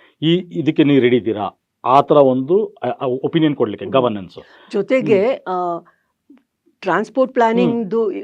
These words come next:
Speaker 2: ಇಂಪ್ಯಾಕ್ಟ್
Speaker 1: ಹ್ಮ್.
Speaker 2: ಅದು ಪ್ಲಾನಿಂಗ್
Speaker 1: ಹ್ಮ್.
Speaker 2: ಮಾಡುವಾಗ ಜೊತೆಗೆ ಆಗ್ಬೇಕು. ಜೊತೆಗೆ
Speaker 1: ಹಾ,
Speaker 2: every
Speaker 1: and that should be
Speaker 2: project,
Speaker 1: independent.
Speaker 2: ಈ
Speaker 1: ಅದ್, and that should be
Speaker 2: ಟ್ರಾನ್ಸ್‌ಪೋರ್ಟ್
Speaker 1: independent. ಅದು, ಅದಕ್ಕೋಸ್ಕರ
Speaker 2: ಹ್ಮ್.
Speaker 1: ಬಿ ಎಂ ಎಲ್ ಟಿ ಬೇಕು. ಇವತ್ತೇನಾಗ್ತಿದೆ, ಬಿ ಡಿ ಎನೇ ಜಡ್ಜ್ ಅವರೇ ಜೂರಿ.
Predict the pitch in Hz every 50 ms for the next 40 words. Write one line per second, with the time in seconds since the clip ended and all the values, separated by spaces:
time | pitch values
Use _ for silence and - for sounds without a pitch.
0 | - - 170 180 196 208 196 196 247 226 220 220 _ - 214 214 190 - - _
1 | 156 143 131 101 - 170 175 165 185 180 175 175 170 156 151 175 - - 233 196
2 | 196 214 233 233 220 208 202 190 180 180 - - 180 214 240 220 - - 180 156
3 | 147 180 170 170 208 196 180 170 165 151 143 156 147 - 202 202 165 - 180 180
4 | 180 - 277 294 262 285 240 185 214 - - _ - 151 139 104 - 190 196 196
5 | 190 190 170 - - 226 226 - 285 302 247 240 240 294 294 285 277 262 254 226
6 | 160 127 - - 214 202 202 - 196 180 190 220 208 233 226 233 220 262 240 226
7 | 262 226 226 254 196 240 233 220 196 147 120 98 - - - 165 185 262 214 -
8 | 147 - 202 233 226 - 240 185 208 208 202 202 202 190 185 185 160 160 135 131
9 | 139 175 196 208 220 220 214 202 175 190 175 156 170 180 180 175 - _ _ _
10 | _ _ _ _ 131 156 202 233 233 247 247 254 254 262 277 277 277 233 185 151
11 | 131 - _ _ 180 135 147 233 202 190 247 277 254 262 269 202 185 233 214 165
12 | 131 101 - - _ _